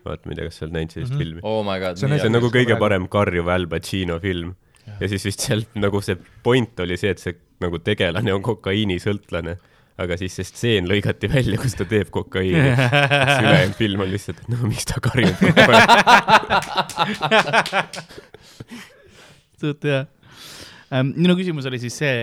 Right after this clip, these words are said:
Speaker 4: et üksinda kodus, äh, Kevini pere läheb puhkusele, jätab Kevini üksinda. See on kogu asja premise. Mis riiki nad puhkusele lähevad?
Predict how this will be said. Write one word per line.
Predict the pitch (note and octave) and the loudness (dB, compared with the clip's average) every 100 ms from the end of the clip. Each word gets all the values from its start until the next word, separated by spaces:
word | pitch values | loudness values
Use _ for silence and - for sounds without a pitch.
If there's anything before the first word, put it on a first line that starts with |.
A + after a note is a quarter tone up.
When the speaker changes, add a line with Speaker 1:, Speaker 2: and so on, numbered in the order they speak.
| G#2 A#2 A2+ | -4 -6 -4
Speaker 4:
et | A2 _ | -6 _
üksinda | F3 - D3 C3 | -6 -2 0 2
kodus, | D3+ A2 - | 2 0 -2
äh, | A2+ G#2 | -8 -8
Kevini | - E3+ D3 B2 | -4 -2 0 0
pere | E3 E3 A#2 G#2 - _ _ | 0 0 0 -4 -12 _ _
läheb | A#2 A#2 - | -4 -4 -2
puhkusele, | E3 D3 - G#2+ G#2+ | 0 0 -2 -4 -2
jätab | A2 - - | -2 -4 -6
Kevini | C3+ B2+ G#2+ A2+ | -2 0 0 -4
üksinda. | - G#2+ F#2+ F2+ _ _ _ | -4 -6 -6 -8 _ _ _
See | - | -4
on | A#2+ | 0
kogu | A2+ | 2
asja | A#2 A2+ | 0 0
premise. | A2+ B2 G#2 - _ _ _ - | -2 -4 -4 -12 _ _ _ 0
Mis | D#3+ - | 0 2
riiki | D3+ D3 - A2+ | -2 -2 -4 -10
nad | G#2+ | -6
puhkusele | C3+ B2 G2+ G2+ G2 | -4 -4 -6 -8 -6
lähevad? | G#2 G2+ F#2 | -8 -10 -18